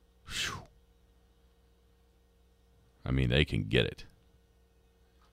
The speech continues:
And Brandon Staley should be at the top of the first coach fired list as far as the odds. That dude's, he ain't doing Justin Herbert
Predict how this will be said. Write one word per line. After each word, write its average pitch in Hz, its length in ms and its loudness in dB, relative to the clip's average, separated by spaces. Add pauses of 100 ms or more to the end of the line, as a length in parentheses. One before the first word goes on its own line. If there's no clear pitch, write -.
(260)
And 65 140 2
Brandon 76 340 6
Staley 73 560 2 (1000)
should - 260 4
be 78 120 8
at 73 80 6
the - 80 -4
top 67 320 6
of 65 60 2
the 62 80 2
first 64 300 0
coach 64 220 2
fired 58 400 0
list 53 360 -6 (140)
as 73 120 4
far 73 180 8
as 65 80 2
the 62 120 4
odds. 53 380 2 (1800)
That 73 220 8
dude's, 52 380 -2 (1160)
he 87 180 8
ain't 78 120 8
doing 65 340 4
Justin 67 340 4
Herbert 67 320 2